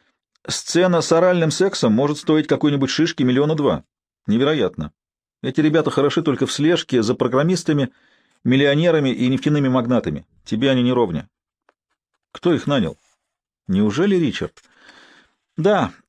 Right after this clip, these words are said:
один из наших агентов имеет в их офисе источник информации. Вот уж не думал, что Ричард способен на это. Весьма интересный тип. Живет скромно, одевается скромно, полностью поглощен преступлением века, но стоит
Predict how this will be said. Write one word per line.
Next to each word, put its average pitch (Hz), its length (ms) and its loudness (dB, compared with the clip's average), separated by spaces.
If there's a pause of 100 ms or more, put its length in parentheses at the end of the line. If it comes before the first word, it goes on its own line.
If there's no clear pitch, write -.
(280)
один 135 340 2
из 143 100 -2
наших 151 300 0
агентов 147 680 -2
имеет 135 420 0
в 120 60 0
их 113 120 -2
офисе 147 400 0
источник 127 380 -2
информации. 110 640 -2 (1200)
Вот 90 140 -8
уж - 120 -8
не 135 100 0
думал, 113 260 2
что - 180 -2
Ричард 110 360 0
способен 98 480 0
на 82 120 0
это. - 240 -8 (1000)
Весьма 208 320 2
интересный 247 460 0
тип. - 280 -2 (460)
Живет 214 300 2
скромно, 110 400 2
одевается 196 540 0
скромно, 160 480 0 (180)
полностью 185 600 2
поглощен 135 580 0
преступлением 131 600 0
века, 185 360 0 (460)
но 135 160 2
стоит - 760 -2